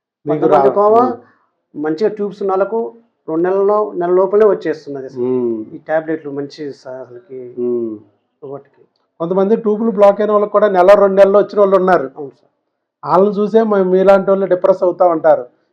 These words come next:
Speaker 1: ఇదేంటి మాకు ట్యూబులు బ్లాకే వాళ్ళకి బ్లాకే, వాళ్ళకి రెండు నెలలకి ఇచ్చాడు డాక్టర్ గారు, మాకేంటి ఆరు నెలలు అయిపోయింది, ఎనిమిది నెలలు అయిపోయింది, ఇంకా రాలేదు అనుకుంటా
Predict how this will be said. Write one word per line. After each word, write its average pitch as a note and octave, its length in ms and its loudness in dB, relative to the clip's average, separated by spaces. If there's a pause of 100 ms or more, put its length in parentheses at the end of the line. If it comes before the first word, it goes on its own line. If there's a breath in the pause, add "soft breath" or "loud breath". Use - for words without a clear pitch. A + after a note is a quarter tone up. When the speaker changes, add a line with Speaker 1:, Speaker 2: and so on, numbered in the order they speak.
(120)
Speaker 1:
ఇదేంటి F#3 640 0
మాకు E3+ 300 -2
ట్యూబులు F#3 340 0
బ్లాకే F3 360 2
వాళ్ళకి F3 360 2
బ్లాకే, E3+ 420 2 (380 soft breath)
వాళ్ళకి E3 300 2
రెండు E3+ 200 2
నెలలకి F#3 240 4
ఇచ్చాడు E3+ 300 2
డాక్టర్ D#3+ 380 0
గారు, D#3+ 360 2 (280 soft breath)
మాకేంటి E3+ 400 2
ఆరు E3 180 6
నెలలు F3 240 4
అయిపోయింది, E3 440 2
ఎనిమిది D#3+ 240 2
నెలలు E3+ 240 2
అయిపోయింది, D#3+ 360 -2
ఇంకా D3+ 200 -4
రాలేదు D#3+ 400 2
అనుకుంటా D#3+ 440 -2